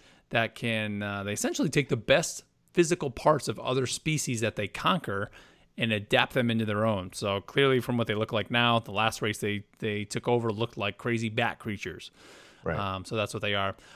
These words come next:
Speaker 1: Uh, then we get a great shot, and this is kinda going into what we were kinda just talking about, but the, I wanna read the quote. It's when, uh, they're walking out of the cafe, and Rose just seems kinda dumbfounded that the Doctor actually had another companion. I mean, she must have never stopped to think about that,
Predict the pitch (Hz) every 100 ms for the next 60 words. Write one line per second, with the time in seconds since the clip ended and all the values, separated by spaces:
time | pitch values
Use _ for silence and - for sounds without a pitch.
0 | - 131 131 254 285 233 180 185 180 180
1 | 156 160 165 175 - 156 143 139 131 131
2 | 123 120 113 127 113 107 120 113 110 101
3 | 98 107 113 120 131 131 117 - 139 123
4 | - - - - 151 143 147 151 147 143
5 | 143 139 135 131 135 165 - 165 139 143
6 | 135 139 120 - 131 113 104 104 - _
7 | - - _ 135 123 117 113 117 147 151
8 | 143 123 - 131 - 147 135 127 - 135
9 | 123 104 123 151 - 90 87 87 90 104
10 | 98 101 - 110 101 117 104 110 110 107
11 | 104 107 143 156 107 104 - 143 156 139
12 | 127 135 117 117 123 120 - 135 131 -
13 | - - 240 - 98 95 - -